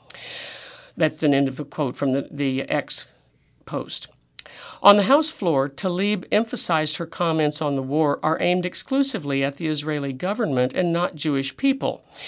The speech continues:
She has called for a ceasefire in the conflict as Israel continues its bombing of Gaza, which threatens Palestinian civilians.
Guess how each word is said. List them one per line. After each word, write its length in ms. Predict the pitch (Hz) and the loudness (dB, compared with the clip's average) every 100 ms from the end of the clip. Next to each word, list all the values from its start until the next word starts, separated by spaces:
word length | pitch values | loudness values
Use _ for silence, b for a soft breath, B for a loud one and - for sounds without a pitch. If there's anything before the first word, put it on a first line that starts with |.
| B B | B B
She 220 | - 202 | 2 2
has 160 | 185 | 2
called 320 | - 190 220 - | 0 2 2 0
for 140 | 208 | -2
a 40 | |
ceasefire 760 | 165 - 165 - - 127 127 - | -2 0 -2 -2 2 4 4 2
in 120 | 156 | 0
the 80 | 151 | -2
conflict 640 | - 143 131 - 131 131 | 0 0 0 -2 -4 -2
as 200 | 139 135 | -4 -2
Israel 300 | 156 151 139 | -2 -2 -2
continues 640 | 139 151 - 220 208 151 | 0 -2 2 2 2 -2
its 160 | 156 - | -6 -6
bombing 540 | - 160 160 139 135 135 B B | -2 2 4 4 2 -2 B B
of 200 | 160 139 | -2 0
Gaza, 500 | 131 180 180 156 127 - B B | 4 4 4 2 -2 -6 B B
which 220 | 190 - | -2 2
threatens 400 | 196 - 165 - | 4 4 4 0
Palestinian 760 | 160 143 139 - 156 135 127 | -2 -2 -2 0 2 2 2
civilians. 760 | 131 - 139 151 147 131 - | 0 -2 0 2 2 0 -2